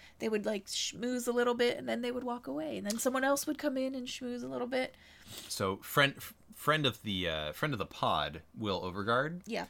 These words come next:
Speaker 2: would refer to this as holding court.
Speaker 1: Yeah.
Speaker 2: You two held, 'cause you were there with Will.
Speaker 1: Yeah, yeah.
Speaker 2: Yeah. Um, the two of you held court. Would you say that?
Speaker 1: Yep.
Speaker 2: Yeah. That's how you lead someone into, uh, confirming something that you want. That's a
Speaker 1: <laughs>
Speaker 2: journalism tactic.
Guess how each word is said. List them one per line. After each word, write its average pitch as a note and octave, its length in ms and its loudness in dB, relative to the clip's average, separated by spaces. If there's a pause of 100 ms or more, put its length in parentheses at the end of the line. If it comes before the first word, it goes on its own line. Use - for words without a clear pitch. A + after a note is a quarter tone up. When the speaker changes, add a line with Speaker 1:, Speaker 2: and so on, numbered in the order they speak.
(140)
Speaker 2:
would G#2+ 140 0
refer G2+ 340 0
to G#2+ 100 -6
this G2 260 -4
as F2 200 -4
holding G#2 440 -6
court. - 380 -8 (120)
Speaker 1:
Yeah. - 160 -6 (260)
Speaker 2:
You - 160 -6
two G#2 460 -6
held, D#2+ 200 -8 (140)
'cause F2+ 220 -2
you F#2 100 0
were E2 100 -4
there D#2 160 -2
with B1 140 -12
Will. - 140 -8
Speaker 1:
Yeah, G#3 160 6
yeah. F3+ 180 0 (180)
Speaker 2:
Yeah. - 120 2 (500)
Um, D#2+ 480 4
the A2 80 -4
two B2+ 240 -2
of G2+ 80 -6
you F#2+ 320 -4 (100)
held - 260 -4
court. - 300 -6
Would F2 140 -6
you E2 60 -4
say F#2 180 -6
that? B2 160 -8 (180)
Speaker 1:
Yep. B3 200 0 (120)
Speaker 2:
Yeah. A2 180 -8 (920)
That's A#2+ 180 2
how C3+ 80 8
you A2+ 220 6
lead G2 300 0
someone A#2 360 4
into, F#2+ 460 -2
uh, D#2 120 -2
confirming E2+ 540 -2
something E2 280 -6
that D#2 140 -10
you E2+ 60 -8
want. D#2+ 140 -4
That's A#3 160 6
a A#2 60 4
Speaker 1:
<laughs> - 0 -
Speaker 2:
journalism F#2+ 640 0
tactic. - 480 -10